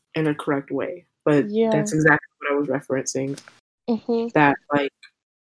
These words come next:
Speaker 1: yes, white people do die, but, like, we're dying at a faster rate because
Speaker 2: Yeah.
Speaker 1: of us being such a huge minority.
Speaker 2: And if they were really so worried about,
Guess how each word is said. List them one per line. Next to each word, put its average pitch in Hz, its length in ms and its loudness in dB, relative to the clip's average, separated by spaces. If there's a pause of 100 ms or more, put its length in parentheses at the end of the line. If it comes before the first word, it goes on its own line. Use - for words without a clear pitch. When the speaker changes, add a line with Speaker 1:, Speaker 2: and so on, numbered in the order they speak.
(120)
Speaker 1:
yes, 190 380 4
white 175 120 4
people 160 260 0
do 151 200 0
die, 151 360 2
but, 139 160 -4
like, 139 500 -2 (220)
we're 156 160 4
dying 160 360 4
at 139 60 2
a 147 80 2
faster 147 500 2
rate 127 340 -2 (680)
because 139 680 4
Speaker 2:
Yeah. 143 80 4
Speaker 1:
of 139 140 2 (440)
us 147 240 2
being 147 220 2
such 156 220 -6
a 147 100 0
huge 143 380 0
minority. 139 520 -4 (840)
Speaker 2:
And 214 280 -2
if 220 300 0
they 226 240 2
were 226 180 -2
really 226 400 2 (240)
so 220 240 0
worried 220 340 2
about, 196 440 -2